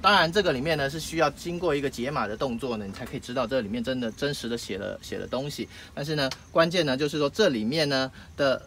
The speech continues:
所有的参数呢，都是我们刚刚从田里面取出来的。那这只是告诉我们一件事情，就是未来呢，这些东西呢，好不好吃呢，就取决于这，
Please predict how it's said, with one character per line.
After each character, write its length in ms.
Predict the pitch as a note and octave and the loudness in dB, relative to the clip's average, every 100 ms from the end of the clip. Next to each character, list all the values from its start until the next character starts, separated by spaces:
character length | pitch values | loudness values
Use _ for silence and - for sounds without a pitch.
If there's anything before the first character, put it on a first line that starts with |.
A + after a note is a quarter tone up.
| - - | -18 -14
所 480 | - - C#3 D#3+ | -12 -8 0 2
有 160 | G3+ B2+ | 4 2
的 160 | A2+ A2 | 0 -2
参 300 | - D#3+ F3 | 0 -2 0
数 240 | G#3+ E3 | -2 0
呢， 180 | C#3 C#3 - - | 0 -2 -6 -6
都 100 | C#3+ | -2
是 80 | D3 | 0
我 60 | |
们 100 | A2+ | 0
刚 100 | C3+ | 0
刚 120 | C#3+ | 0
从 180 | D#3 A#2 | -2 -6
田 380 | A2+ - A#2+ E3 | -6 -6 -4 -2
里 80 | B2+ | -2
面 180 | A#2 G#2+ - - | -4 -8 -14 -16
取 340 | - - E2+ | -14 -10 -12
出 220 | - C3 | -10 -6
来 200 | B2+ F2+ | -4 -4
的。 80 | - - - - - - _ _ | -8 -18 -20 -20 -20 -20 _ _
那 260 | C#3+ A#2 - - - - - - - | 0 0 -2 -12 -20 -20 -20 -20 -10
这 120 | - D#3 | -4 -2
只 160 | A#2+ | -4
是 80 | A#2+ | -2
告 140 | D#3 | 0
诉 120 | C3+ C3 | 2 -2
我 40 | |
们 100 | G#2 | -6
一 40 | |
件 160 | G#2+ A#2+ | -6 -8
事 120 | B2+ | -6
情， 140 | A2 A2+ | -8 -6
就 80 | |
是 160 | A#2 G#2 - | -6 -8 2
未 200 | G3 D#3 | 4 6
来 200 | A#2 A2+ | 4 2
呢， 180 | A2+ A2 - - | -4 0 0 -2
这 120 | - D#3+ | -2 0
些 200 | E3 D#3+ | 0 0
东 200 | F3 E3 | 0 -2
西 180 | E3 | -2
呢， 120 | D#3+ C#3 | -4 -4
好 240 | - A2+ | -2 0
不 100 | D3+ | 2
好 160 | C#3+ G2+ | 0 0
吃 200 | - C3 | -4 -4
呢， 120 | A#2+ | -4
就 100 | C#3+ | -6
取 180 | - G#2 | -8 -8
决 180 | A2 A2 | -6 -6
于 60 | |
这， 380 | A2 D3 B2 | -2 -2 -2